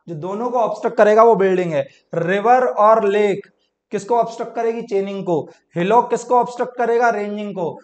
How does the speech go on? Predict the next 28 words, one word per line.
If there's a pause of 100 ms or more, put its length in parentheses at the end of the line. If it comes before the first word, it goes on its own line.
(140)
और (160)
building
किसको
obstruct
करेगी? (120)
दोनों
को। (320)
तो
दोनों
का
पूछा
है (260)
तो
ये
आप,
answer
आ
जाएगा
building। (3750)
The (120)
error
in
measured
length
due
to
sag
of